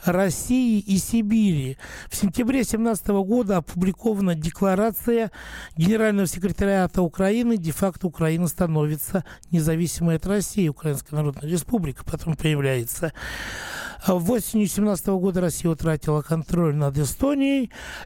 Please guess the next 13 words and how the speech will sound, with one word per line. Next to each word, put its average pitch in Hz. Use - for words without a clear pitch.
И 262
в 190
октябре 208
семнадцатого 208
года 220
было 214
созвано, 208
понимаете, 202
сибирское 226
правительство. 190
Вот 240
это 262
достижение, 202